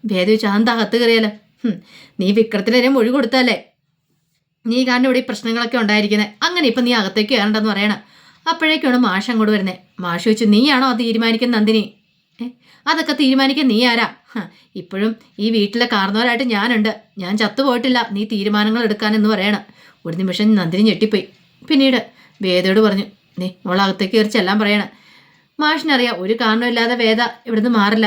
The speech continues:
എന്തേലും തക്കതായ കാരണം കാണുമെന്ന്. അങ്ങനെ നന്ദിനി ഒന്ന് നോക്കിയിട്ട് വേദ അകത്തേക്ക് കയറിപ്പോയി. ഈ സമയത്ത് കമലയോട് വന്നിട്ട് മാഷ് പറഞ്ഞു, "കമലെ,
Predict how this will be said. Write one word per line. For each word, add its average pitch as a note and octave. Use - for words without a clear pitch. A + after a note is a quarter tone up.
എന്തേലും G3
തക്കതായ A3
കാരണം G#3+
കാണുമെന്ന്. F#3+
അങ്ങനെ C4+
നന്ദിനി G3
ഒന്ന് A3+
നോക്കിയിട്ട് G3+
വേദ F3
അകത്തേക്ക് F3+
കയറിപ്പോയി. G3
ഈ E3+
സമയത്ത് F#3
കമലയോട് F3
വന്നിട്ട് G3+
മാഷ് E3+
പറഞ്ഞു, F#3
"കമലെ, F3+